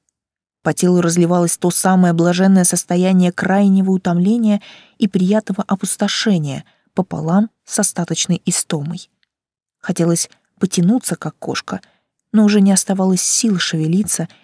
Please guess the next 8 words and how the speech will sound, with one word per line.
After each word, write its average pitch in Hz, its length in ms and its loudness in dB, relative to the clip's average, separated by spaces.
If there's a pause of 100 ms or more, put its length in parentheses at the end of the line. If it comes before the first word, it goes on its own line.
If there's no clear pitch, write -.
(160)
и 247 120 0
даже 202 240 2
дыхание 151 560 -2
давалось 151 480 -4
не 165 80 -2
без 160 200 -4
труда. 156 380 -8 (1120)
Забавно 185 640 -2